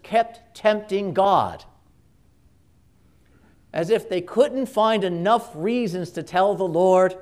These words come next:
"Oh, just punish us. Oh, just afflict us. We're gonna keep getting it wrong because that's what we do." And so it is we hear in Scripture the Lord himself is exasperated. "Forty years I put up with these guys.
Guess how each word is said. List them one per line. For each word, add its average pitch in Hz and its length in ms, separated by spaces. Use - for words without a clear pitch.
"Oh, 240 160
just 226 300
punish 190 380
us. - 360
Oh, 233 280
just 247 420
afflict 220 560
us. 151 180
We're 165 140
gonna 226 340
keep 214 460
getting 196 360
it 180 120
wrong 185 440
because 147 340
that's 160 300
what 156 320
we 143 180
do." 117 340
And 151 100
so 254 220
it 240 60
is 262 200
we 226 160
hear 233 240
in 214 100
Scripture 226 440
the 196 140
Lord 214 320
himself 208 500
is 180 120
exasperated. 180 1000
"Forty 330 380
years 302 400
I 247 100
put 214 160
up 190 160
with 175 100
these 160 200
guys. - 500